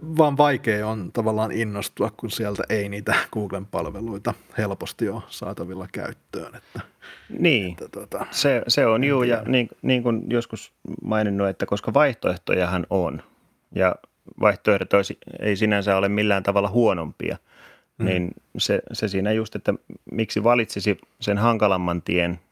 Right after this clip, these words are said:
Speaker 2: siihen puhelimen käyttöön ja päivityksiin ja sovellusten asentamiseen, kun löytyy se helpompikin tie, niin onhan se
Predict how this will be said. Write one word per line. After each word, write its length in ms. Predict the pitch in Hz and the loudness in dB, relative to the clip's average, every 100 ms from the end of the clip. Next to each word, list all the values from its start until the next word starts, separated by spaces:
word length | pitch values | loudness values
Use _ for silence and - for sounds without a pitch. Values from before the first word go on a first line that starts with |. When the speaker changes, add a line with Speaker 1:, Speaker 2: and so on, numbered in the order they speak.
| _ - | _ -4
Speaker 2:
siihen 240 | 95 87 | -2 0
puhelimen 420 | 101 98 87 85 | 0 0 0 0
käyttöön 600 | 85 90 85 _ 90 82 | 2 2 2 _ 0 2
ja 80 | 85 | 0
päivityksiin 880 | 85 87 85 85 80 - 87 82 80 | 2 2 2 -4 -6 -6 -4 -2 0
ja 240 | 82 82 - | 0 0 0
sovellusten 560 | 98 92 90 87 90 | 2 2 0 -2 -2
asentamiseen, 720 | 87 85 80 85 80 87 85 | 0 -2 -4 -4 -4 -4 -6
kun 300 | - 90 90 | -4 -2 2
löytyy 480 | 101 110 98 - 80 | 4 2 0 -4 -2
se 160 | 80 82 - - - _ _ _ | -2 -6 -10 -20 -20 _ _ _
helpompikin 560 | 110 98 92 82 - 78 - | 4 4 2 -2 -6 -8 -4
tie, 260 | 78 67 - _ | -4 -4 -8 _
niin 220 | - 92 87 | -6 -4 0
onhan 180 | 101 92 | 0 2
se 140 | 98 | -2